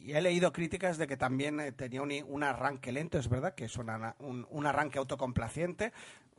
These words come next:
Yo creo que Peter Jackson es consciente que va a rodar tres películas y se permite el lujo de presentarnos tranquilamente a todos los personajes, pero,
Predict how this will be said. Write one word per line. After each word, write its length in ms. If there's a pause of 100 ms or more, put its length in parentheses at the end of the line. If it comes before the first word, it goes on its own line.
(120)
Yo 260
creo 180
que 80
Peter 280
Jackson 360
es 100
consciente 480
que 80
va 80
a 40
rodar 340
tres 200
películas 640
y 80
se 140
permite 320
el 80
lujo 400 (400)
de 260
presentarnos 800
tranquilamente 640
a 60
todos 160
los 120
personajes, 560
pero, 360